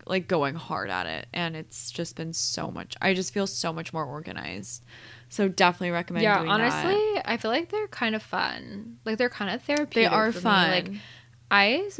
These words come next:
Speaker 2: when I know I have a trip coming up, I literally start that Google Doc or that Canva, and as soon as, 'cause I will literally plan my outfits, like,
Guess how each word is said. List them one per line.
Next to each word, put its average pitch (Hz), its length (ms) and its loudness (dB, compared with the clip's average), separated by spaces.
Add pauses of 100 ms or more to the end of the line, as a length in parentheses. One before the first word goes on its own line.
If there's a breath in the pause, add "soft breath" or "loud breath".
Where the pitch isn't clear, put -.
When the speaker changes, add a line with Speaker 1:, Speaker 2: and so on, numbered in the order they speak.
Speaker 2:
when 214 160 4
I 220 140 6
know 196 240 2
I 190 40 0
have 190 100 0
a 226 40 -2
trip - 220 -6
coming 220 260 -2
up, 247 180 0
I 208 160 0
literally 170 460 -2
start 214 240 -4
that 190 180 -2
Google 180 240 -4
Doc 196 380 0
or 202 100 2
that 185 300 -2
Canva, 170 260 -4
and 208 400 2
as 202 300 -6
soon - 340 -4
as, 208 160 -4
'cause - 240 -4
I 180 420 0
will 294 200 -6
literally - 260 -4
plan 202 240 -6
my 196 100 -4
outfits, 190 360 -8
like, 220 160 -8